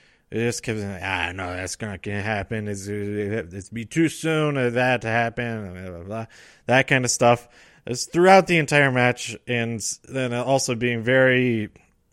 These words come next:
um, ob-, objectifying of, uh, the women, which I did not, uh, that wasn't cool. But,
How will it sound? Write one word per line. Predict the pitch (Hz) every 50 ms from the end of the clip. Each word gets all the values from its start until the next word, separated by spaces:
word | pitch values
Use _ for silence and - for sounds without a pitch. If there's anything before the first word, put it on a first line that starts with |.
| _ _ _ _ _ _ _ _ _ _ _ _ _ _ _ _ _ _ - - _ _ _ _
um, | - 117 110 107 104 104 104 -
ob-, | 113 107 104 104 - -
objectifying | 120 104 98 104 135 135 - - 117 117 131 127 123 123 120 117
of, | 120 - 117 113 107 107 98 98 98 - - -
uh, | - 110 104 101
the | 101 107 107
women, | 113 131 139 139 143 139 139 143 147 _ _ _ _ _ _ _ _ _ _ _ _
which | - 113 110 98 -
I | - - 113 107 107 110 107 101 98 92 95 92 87 - - - 101 87 _ -
did | - 117 107 95
not, | 110 110 113 110 107 107 101 - _ _ _ _ _ _ _ _ _ _ _ _ _ _ _ - - _ _ _ _ _ _ _ _ _ _ _ -
uh, | - 104 104 101 101 98 95
that | 95 120 120 120
wasn't | 120 113 110 101 -
cool. | - 113 104 101 101 104 101 _ _ _ _ _ _ -
But, | 110 110 110 107 107 101